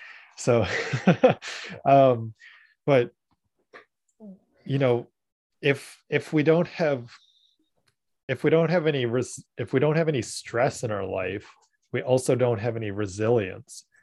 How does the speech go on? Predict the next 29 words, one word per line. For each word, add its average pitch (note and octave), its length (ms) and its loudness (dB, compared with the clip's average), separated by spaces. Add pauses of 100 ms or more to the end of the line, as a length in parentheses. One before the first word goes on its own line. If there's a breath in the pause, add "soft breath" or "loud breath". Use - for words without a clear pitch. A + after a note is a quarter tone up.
(180)
And A#2 360 -4
that B2 200 0
could, A#2+ 220 -2 (460)
once B2 340 0
again, A#2+ 340 0
come B2+ 340 -2
from A#2 280 -8
any A#2+ 220 -2
of G#2+ 120 0
those G#2+ 180 -2
aspects A2+ 560 -2
of G#2+ 280 -4
the G#2 80 -6
deep G#2+ 280 -8
health A2 300 -2
dimensions. A2+ 800 -2 (480 soft breath)
So, A2+ 540 0 (600 soft breath)
um, A2 640 -4 (1080)
the, C#3 300 2
the C3 140 2
clear, C3+ 400 4
obvious A#2+ 560 2
ones A#2 400 -6
would C3 160 2
be B2 140 2
things G#2+ 320 -6
like G2+ 140 -4
training. G#2+ 720 -8
And A2 420 -4